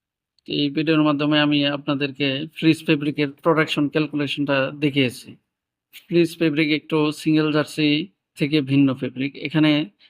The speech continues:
থ্রি থ্রেড ইয়ার্ন ইউজ হয় এবং থ্রি স্টিচ লেন্থ ইউজ হয় এবং প্রত্যেকটা ইয়ার্ন কাউন্টের জন্য ফিডারগুলি আলাদা থাকে। তা আমি প্রথমে আপনাদেরকে মেশিন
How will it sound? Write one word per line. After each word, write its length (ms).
থ্রি 240
থ্রেড 320
ইয়ার্ন 280
ইউজ 260
হয় 180
এবং 240
থ্রি 200
স্টিচ 420
লেন্থ 260
ইউজ 360
হয় 180
এবং 220
প্রত্যেকটা 400
ইয়ার্ন 300
কাউন্টের 420
জন্য 240
ফিডারগুলি 520
আলাদা 340
থাকে। 320
তা 140
আমি 200
প্রথমে 360
আপনাদেরকে 560
মেশিন 360